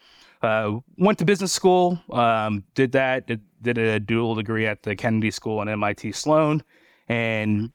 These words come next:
uh, throughout that process was always searching for an acquisition target. Um, happened to find one about thirty minutes where I lived, which was pretty much my, uh, a radius that my wife was allowing me to do that in, and, uh,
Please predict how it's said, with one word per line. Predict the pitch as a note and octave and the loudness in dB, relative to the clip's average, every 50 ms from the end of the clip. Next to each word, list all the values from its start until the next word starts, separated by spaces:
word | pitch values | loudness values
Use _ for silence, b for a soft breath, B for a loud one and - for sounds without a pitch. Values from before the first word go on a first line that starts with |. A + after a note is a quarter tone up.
| _ _ - | _ _ -6
uh, | - A#2+ A2+ G#2+ G#2 _ | -2 -2 -2 -2 -4 _
throughout | - - C#3 C3+ C3 B2+ B2 - - | -2 2 2 4 4 2 0 -2 -2
that | B2+ A#2 A2+ A2+ G#2+ - - | 0 0 0 0 -4 -6 -6
process | - B2+ A2+ A2+ A2 - - A2 G#2+ G#2 - - | -2 0 0 0 -2 -4 -6 -6 -6 -6 -6 -6
was | A2+ G#2 G2 - | -6 -6 -6 -4
always | - A#2+ A#2 A#2 G#2+ G#2 G#2 - | -2 0 0 2 2 0 -2 -2
searching | - - A2 G#2+ G#2 - - G#2 G2+ G2+ G2 | -4 -6 -6 -6 -6 -8 -6 -4 -4 -4 -4
for | G2 - - A2 G#2+ G#2 G2 | -6 -6 -2 0 0 2 2
an | G#2 | 2
acquisition | G#2 G2+ G2+ - - G#2 G2 G#2 G#2 - A2+ A2+ | 0 0 -2 -6 -8 -10 -8 -8 -6 -6 -8 -6
target. | - A2 G#2 G2 F#2+ G#2+ G#2 G2+ G#2 G2 _ _ b b b b b b - | -4 -2 -2 -2 -2 -2 -2 -2 -4 -6 _ _ b b b b b b -2
Um, | G#2 G2 F#2+ G2 | -2 -2 -2 -2
happened | F#2 A#2+ A2+ A2+ - - A2+ G#2 | -4 -2 -4 -2 -2 -2 -2 -2
to | G2+ | 0
find | - B2 A2+ A2+ A2+ A2+ | 0 0 0 0 2 2
one | A2+ A2+ A#2 A2+ A2+ A2 A2+ G#2+ _ _ | 2 2 2 2 0 0 -2 -4 _ _
about | - A#2 G#2 G#2 - | -4 -2 -2 -2 0
thirty | - A#2+ A#2 A2+ | 0 0 0 0
minutes | A2+ A2+ A#2 G#2+ - | 0 0 0 0 -2
where | A2+ A2+ A2+ A2 A2 G#2+ | -2 0 0 2 0 0
I | A2 A2 | 0 -2
lived, | G#2+ A2+ A#2+ A#2+ B2+ B2+ A#2+ A#2+ | 0 2 4 4 4 2 0 -4
which | G#2 A2 - - | -4 -4 -4 -4
was | A#2 G#2 - | -8 -8 -6
pretty | - C3+ B2 A2+ | -4 -2 0 0
much | A2+ A2 A2 - - | 2 0 0 -2 -2
my, | A#2 G#2+ G#2+ G#2 G2 | -2 -2 0 0 0
uh, | G#2 G#2 G#2 G#2 G2+ - b b b b b b b b | -2 -2 -2 -2 -4 -6 b b b b b b b b
a | b A#2 | b -2
radius | A#2+ C3 C#3+ C#3+ D3 D3 C#3+ - | 0 0 0 0 0 0 0 0
that | - C3 C3 | -2 -2 0
my | B2+ B2 | 0 0
wife | B2 B2+ C3+ C#3+ C3 - - | 2 0 0 0 -2 -2 -2
was | C#3 B2 | 0 2
allowing | C3+ C3+ C#3 C#3+ D3 D3 D3 | 2 2 2 2 0 -2 -4
me | D3+ D3+ | -4 -4
to | - E3 D#3 | -2 -2 0
do | C#3 D#3+ E3 F3 | 4 4 6 6
that | F3 F3+ F#3 G3 | 6 4 2 2
in, | G3 G#3 A3 | 2 2 2
and, | E3+ C3+ B2+ A#2 A2+ | 4 4 2 2 2
uh, | A2+ A2+ A2+ A2+ A#2 | 2 2 2 0 0